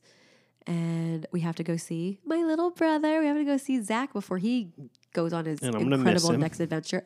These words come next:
Speaker 1: And you're gonna miss him 'cause he's leaving on the nineteenth.
Speaker 2: Yeah.
Speaker 1: Um, but yeah, it's just that whole thing of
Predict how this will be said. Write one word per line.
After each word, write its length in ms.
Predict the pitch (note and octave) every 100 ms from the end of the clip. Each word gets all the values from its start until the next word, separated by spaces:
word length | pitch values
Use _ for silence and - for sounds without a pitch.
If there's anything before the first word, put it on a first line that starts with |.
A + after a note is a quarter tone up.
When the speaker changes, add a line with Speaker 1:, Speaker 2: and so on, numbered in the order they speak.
| -
Speaker 1:
And 180 | D#4+ F#4+
you're 200 | G4 G#4
gonna 160 | G4+ G#4 A#4 A#4 B4+
miss 120 | B4
him 180 | A#4+ A4+
'cause 100 | B3+
he's 140 | G3 F3+
leaving 280 | F3+ E3
on 100 | D#3
the 80 | C#3+
nineteenth. 600 | D3 C#3+ - D#3 D3+ - - - - - - -
Speaker 2:
Yeah. 160 | A2+ A#2
Speaker 1:
Um, 500 | F3+ F3 E3 D3+ D3+ _ _ _ _ _ _ _ _ _
but 120 | A3
yeah, 240 | A3 C4 C#4
it's 100 | -
just 140 | G#3
that 140 | G#3+
whole 140 | G3+ A3+
thing 280 | - A#3 G#3+
of 200 | G3